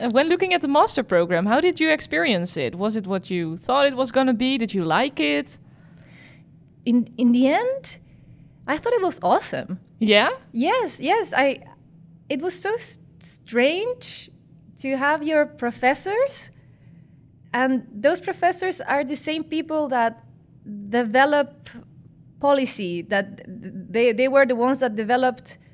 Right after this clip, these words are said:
Speaker 2: uh, the healthcare system in the Netherlands, for instance. Your
Speaker 1: Yeah.
Speaker 2: professors are, like, the top leaders of, uh, a topic, and they make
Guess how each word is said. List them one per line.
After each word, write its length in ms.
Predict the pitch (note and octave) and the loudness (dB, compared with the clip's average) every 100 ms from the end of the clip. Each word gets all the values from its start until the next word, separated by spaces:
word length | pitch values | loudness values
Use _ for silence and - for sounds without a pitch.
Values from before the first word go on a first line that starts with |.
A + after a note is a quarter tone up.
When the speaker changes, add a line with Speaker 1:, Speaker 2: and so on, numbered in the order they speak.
| - - - - | -20 -20 -20 -8
Speaker 2:
uh, 240 | G#3 G3+ | -4 -2
the 100 | G3+ | -2
healthcare 400 | G#3 C4 C4+ C#4 | 2 2 2 -4
system 400 | C4 C#4+ - B3 | -2 -4 -2 -2
in 80 | A#3 | 0
the 80 | A3+ | 2
Netherlands, 440 | A#3 A#3+ G#3+ G3 | 2 2 0 -2
for 120 | G3 F3 | -4 -4
instance. 520 | F3+ - E3 E3+ - | -4 -4 -6 -6 0
Your 140 | G#3 | 2
Speaker 1:
Yeah. 120 | A3 B3 | 2 0
Speaker 2:
professors 600 | A#3 C4 C4 C4 A#3+ - | 0 0 2 2 0 0
are, 160 | A3 | 0
like, 380 | A3+ A3 G#3 - - - - - - | 2 0 -2 -18 -20 -20 -20 -20 -12
the 100 | G3+ | -10
top 340 | G#3 C4 B3+ - | 0 2 2 0
leaders 680 | G#3+ A#3+ B3+ B3 A#3+ - - - | 0 2 4 4 2 -2 -8 -2
of, 360 | G#3 G#3 - - | -2 -2 -4 -4
uh, 240 | G3+ G3+ - | -2 0 -2
a 60 | G3+ | -4
topic, 760 | C4 C4 A#3+ F3+ F3+ - - - | 0 0 2 0 -2 -12 -20 -6
and 500 | G#3 G3+ G3 F#3+ F3+ | -2 0 0 -4 -6
they 160 | F#3 A3+ | 0 2
make 260 | A#3+ A#3+ | 2 2